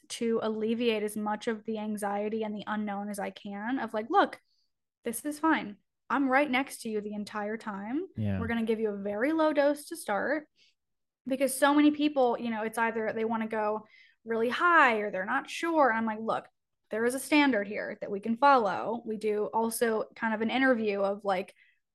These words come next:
Speaker 1: "Have you used cannabis? Have you used other psychedelics? Okay, you've done acid. If your friends are doing, you know, one hit or half a hit, what are you doing? Are you doing one? Or are you doing ten? 'Cause, like,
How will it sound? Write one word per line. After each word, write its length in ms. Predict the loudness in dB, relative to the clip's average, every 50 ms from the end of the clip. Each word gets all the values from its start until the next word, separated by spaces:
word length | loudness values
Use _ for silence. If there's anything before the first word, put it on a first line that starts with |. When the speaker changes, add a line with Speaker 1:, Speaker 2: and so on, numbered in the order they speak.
| _ _ -12 -10 -10 -10 -12 _ _
Speaker 1:
"Have 240 | -8 -8 -6 -4 -2
you 100 | -2 0
used 300 | 2 4 2 2 2 2
cannabis? 520 | 2 4 4 4 4 2 -2 -2 -8 -10
Have 220 | -6 -6 -6 -4
you 60 | -4 -4
used 260 | -2 -2 -2 2 4
other 220 | 4 4 4 2 0
psychedelics? 720 | 2 0 -2 -2 -2 -6 -6 -6 -6 -6 -8 -10 -12 -10 _
Okay, 340 | -6 -4 -2 0 0 0 0
you've 240 | 0 -2 -4 -4 -2
done 180 | -2 -2 -2
acid. 600 | 0 -2 -2 -4 -4 -2 2 4 6 6 4 2 -4 -8 _ _ _ _ _ _
If 100 | -6 0
your 120 | 0 0
friends 300 | 2 4 4 6 6 6
are 60 | 4 4
doing, 320 | 4 4 2 2 0 0
you 60 | -2 0
know, 160 | 0 -2 -2
one 240 | 0 0 0 0 0
hit 180 | 0 -2 -2
or 80 | -2 -2
half 300 | 2 4 4 4 6 4
a 80 | 0
hit, 300 | 0 0 0 0 0 -2 -2
what 180 | 2 2 4 4
are 40 | 4
you 180 | 6 6 6
doing? 300 | 4 4 0 0 -4 -4
Are 60 | -4
you 120 | -4 -2 2
doing 240 | 2 2 2 2 4
one? 300 | 6 8 8 8 8 6
Or 40 | 4
are 40 | 4
you 140 | 4 4 4
doing 280 | 4 4 4 4 0
ten? 400 | 4 6 6 8 8 6 4 2 2
'Cause, 200 | 2 2 2 2
like, 200 | -2 -2 -4